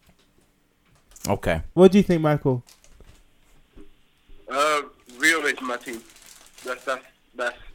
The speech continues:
Speaker 3: no contest.
Speaker 1: What was that, sorry?
Speaker 3: Um, I said no contest. Rio's, Rio's in my team.
Speaker 1: Yep.
Speaker 3: But I want to, the thing where I, I struggle is because I know how good Sol Campbell was,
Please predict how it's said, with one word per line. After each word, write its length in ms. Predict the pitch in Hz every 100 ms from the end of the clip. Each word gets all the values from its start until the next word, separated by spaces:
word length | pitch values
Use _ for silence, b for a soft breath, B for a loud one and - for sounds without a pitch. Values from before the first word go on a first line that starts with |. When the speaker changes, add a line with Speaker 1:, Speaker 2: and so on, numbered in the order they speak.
| - - - -
Speaker 3:
no 220 | 123 123 123
contest. 480 | - 113 113 101 _ - - _ _ _ -
Speaker 1:
What 120 | 123
was 80 | 131
that, 140 | 151
sorry? 200 | 160 190
Speaker 3:
Um, 160 | - - - _ _ _ _ _ _ _ - -
I 40 | -
said 180 | 135 123
no 180 | 127
contest. 420 | 131 135 123 110 113
Rio's, 220 | 127 127 120
Rio's 280 | 123 135 123
in 60 | 117
my 80 | 113
team. 320 | 127 113 120 - -
Speaker 1:
Yep. 300 | 90 107 - - - -
Speaker 3:
But 280 | 127 120 117 - - -
I 180 | 117 139
want 320 | 156 151 -
to, 60 | 135
the 80 | 139
thing 160 | 196 202 151
where 120 | 160
I, 140 | 143 143 143 120
I 60 | 131 127 123 -
struggle 300 | 151 123 117
is 80 | -
because 300 | 120 123 120 _
I 120 | -
know 140 | 147 175
how 120 | 160
good 200 | 143 143 123
Sol 120 | 127 -
Campbell 240 | 131 127 123
was, 220 | 120 127